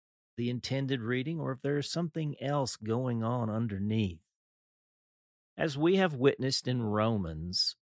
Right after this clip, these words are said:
Paul was writing his letters with particular purposes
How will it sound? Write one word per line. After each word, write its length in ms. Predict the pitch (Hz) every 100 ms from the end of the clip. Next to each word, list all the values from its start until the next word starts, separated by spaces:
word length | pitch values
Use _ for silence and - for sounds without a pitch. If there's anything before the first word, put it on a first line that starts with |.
| _
Paul 460 | - - 156 165 160
was 220 | 160 117
writing 540 | 101 110 117 120 123 113
his 520 | - 104 107 101 - 104
letters 880 | 101 107 117 85 82 87 - - _ _ _ _ _ _ _ -
with 220 | 120 -
particular 760 | - - - 170 160 160 139 127
purposes 1000 | - 123 113 95 82 - 87 82 - -